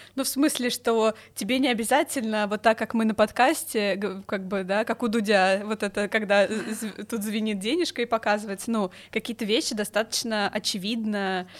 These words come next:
говорят о том, а, сколько ты зарабатываешь, или какой, в-, как бы, у тебя доход, там, может быть, у мужа или так далее.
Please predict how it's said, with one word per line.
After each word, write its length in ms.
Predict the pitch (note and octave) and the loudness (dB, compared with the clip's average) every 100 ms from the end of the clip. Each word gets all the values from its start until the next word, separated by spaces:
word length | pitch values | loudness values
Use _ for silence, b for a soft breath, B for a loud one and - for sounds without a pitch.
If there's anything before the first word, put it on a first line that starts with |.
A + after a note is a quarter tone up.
| B - | B -10
говорят 600 | G3+ G3 G3 G3+ A3+ - | -4 0 4 4 4 2
о 100 | G3+ | -2
том, 420 | G#3 G#3 C4 B3 | 0 0 0 0
а, 100 | G#3 | -2
сколько 380 | G3+ - A3+ A3 | -4 -4 -4 -6
ты 140 | F#3+ A3 | -8 -4
зарабатываешь, 640 | G3+ G3 G#3+ F#4+ B3 B3 - | -2 0 2 0 -2 -4 -2
или 380 | C#4 C4 A3 B B B - - | 0 2 2 B B B -20 -10
какой, 420 | G#3+ B3+ C4+ G#3 | -2 2 4 2
в-, 220 | - F#3 | -6 -14
как 160 | - F3 | -14 -18
бы, 160 | E3+ F3+ | -14 -14
у 40 | |
тебя 260 | - F#3 G#3+ | -6 -2 0
доход, 400 | F3 - B3 - | 0 -2 -2 -2
там, 140 | F#3 | -6
может 180 | F3 F3 | -8 -10
быть, 160 | F3 - | -12 -10
у 60 | |
мужа 400 | F#3 A#3+ A3+ F#3 | -6 -6 -6 -6
или 120 | F3+ | -6
так 220 | F3+ G3+ - | -8 -8 -4
далее. 380 | F#3 E3 G3 | -4 -4 -10